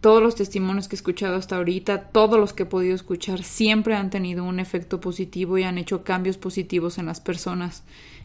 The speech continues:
Ninguno ha sido para mal y ninguno ha transformado a alguien en una mala persona o ha hecho a alguien algo malo. Cuando Jesús toca el corazón de una persona, lo transforma de manera que es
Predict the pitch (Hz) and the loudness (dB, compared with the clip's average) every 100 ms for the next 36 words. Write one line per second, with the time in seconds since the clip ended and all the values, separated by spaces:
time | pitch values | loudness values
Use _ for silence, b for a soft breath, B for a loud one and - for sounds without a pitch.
0 | - 202 196 185 226 240 220 214 208 196 | -2 0 2 6 8 8 6 2 2 2
1 | 196 180 175 180 208 208 180 175 175 190 | 0 -2 -2 0 0 0 -2 -2 -2 0
2 | 214 214 202 196 196 185 175 170 180 190 | 4 2 2 -2 -2 -2 0 0 0 0
3 | 175 185 196 175 165 175 190 180 185 196 | 0 0 -2 -2 -2 -2 0 0 0 -2
4 | 196 175 - 180 196 202 170 170 202 175 | -4 -6 -6 -4 -2 -2 -2 -4 -4 -4
5 | 180 202 190 - - 170 185 190 175 151 | -2 -2 -2 -6 -4 0 0 0 0 -2
6 | 147 B B B B B B - 196 196 | -6 B B B B B B -2 0 0
7 | 202 202 254 247 240 233 233 214 175 175 | 0 0 -2 2 2 2 0 0 0 -2
8 | 190 190 185 180 175 165 - 175 180 202 | -4 -2 -4 -2 -2 -4 -4 -6 -2 -4
9 | 208 - - 175 175 170 - - - - | -6 -16 -6 0 2 0 -4 -20 -20 -20
10 | - - 196 185 170 196 196 208 208 190 | -20 0 2 2 0 -2 0 0 -2 -2
11 | 170 170 180 190 165 170 | -2 -2 -2 -2 -4 -4